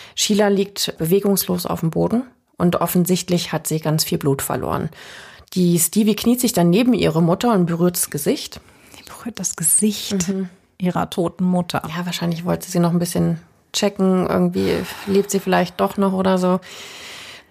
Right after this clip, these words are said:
Speaker 1: So erzählt sie es jedenfalls in einer Doku, Brutal Revenge heißt die. Sie sagt halt
Speaker 2: Eine amerikanische Doku, ja.
Speaker 1: Genau, und sie wollte sie halt aufheben, aber es ging nicht.
Speaker 2: Sie muss also erkennen, hier ist etwas ganz, ganz Grauenvolles passiert.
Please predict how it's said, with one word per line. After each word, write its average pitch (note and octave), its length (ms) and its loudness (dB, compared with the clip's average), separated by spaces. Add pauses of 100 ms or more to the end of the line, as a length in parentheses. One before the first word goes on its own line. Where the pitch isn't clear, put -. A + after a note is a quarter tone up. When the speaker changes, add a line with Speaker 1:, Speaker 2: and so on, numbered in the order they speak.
(240)
Speaker 1:
So G3+ 160 2
erzählt F#3+ 380 2
sie F#3 60 2
es E3+ 100 0
jedenfalls E3+ 540 0
in E3+ 180 0
einer D#3 380 0
Doku, F3 540 0 (180)
Brutal F3 320 0
Revenge B2+ 500 0 (160)
heißt - 320 -4
die. F3+ 240 0 (640)
Sie F3+ 120 2
sagt E3+ 340 0
halt F3+ 200 2
Speaker 2:
Eine F3 80 -4
amerikanische D#3+ 500 -4
Doku, D#3+ 340 -12
ja. D#3 140 -12 (100)
Speaker 1:
Genau, F#3+ 300 2
und F3 100 2
sie F3 120 2
wollte F3 540 2
sie E3+ 240 0
halt E3 200 -2
aufheben, F3+ 580 2
aber E3+ 200 0
es - 160 -4
ging C3+ 240 -4
nicht. - 300 -12 (760)
Speaker 2:
Sie G3 140 2
muss A3 200 4
also G3+ 220 4
erkennen, F#3+ 720 0
hier F#3 160 2
ist F3+ 60 0
etwas E3+ 400 -2
ganz, G3 400 0
ganz E3 280 -2
Grauenvolles D#3+ 640 -4
passiert. G3 540 0